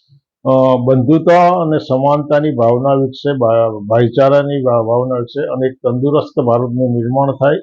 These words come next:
એવા હેતુથી આપણે <clears throat> જુદા જુદા એપિસોડ રજૂ કરી છે-, રહ્યા છીએ. એમાં આજે પણ એવો જ એપિસોડ છે.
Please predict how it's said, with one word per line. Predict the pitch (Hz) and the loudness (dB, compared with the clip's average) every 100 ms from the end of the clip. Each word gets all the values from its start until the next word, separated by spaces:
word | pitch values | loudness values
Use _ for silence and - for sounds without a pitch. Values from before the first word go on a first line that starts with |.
| - | -2
એવા | 143 160 | 2 2
હેતુથી | 143 139 139 147 - 147 180 175 _ _ _ | 2 0 -2 -8 -4 -4 -4 -8 _ _ _
આપણે | - 117 139 151 - - - | -6 -2 2 2 0 -10 -6
<clears throat> | 123 147 151 | -2 0 2
જુદા | 151 175 | 2 2
જુદા | 170 175 180 | 2 2 2
એપિસોડ | 147 156 - 165 131 | 2 -2 -4 -6 -2
રજૂ | 123 131 | -4 -4
કરી | 135 143 | -6 -6
છે-, | 135 143 | -4 -2
રહ્યા | 147 143 139 147 | -2 0 0 0
છીએ. | 139 185 139 | 0 0 2
એમાં | 131 139 - - 123 | 2 0 -2 -4 -4
આજે | 131 160 | -2 -2
પણ | 160 151 151 151 165 - | -2 -2 -2 -4 -8 -2
એવો | 135 147 | 2 2
જ | 139 139 143 147 _ _ _ _ _ 127 | 2 2 0 -2 _ _ _ _ _ -4
એપિસોડ | 127 160 151 156 143 | -2 0 0 2 2
છે. | 135 | 2